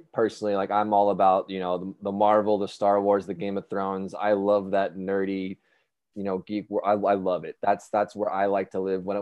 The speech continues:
when, when, when I'm not watching sports, I'm in,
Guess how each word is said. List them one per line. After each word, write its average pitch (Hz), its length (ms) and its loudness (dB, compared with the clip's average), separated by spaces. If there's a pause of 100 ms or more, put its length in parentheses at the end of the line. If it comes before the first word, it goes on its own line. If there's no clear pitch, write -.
when, 101 220 -4
when, 107 280 -4
when 107 200 -4
I'm 117 180 0
not 120 260 2 (340)
watching 117 320 -2
sports, 113 540 0
I'm 107 180 0
in, 101 260 -4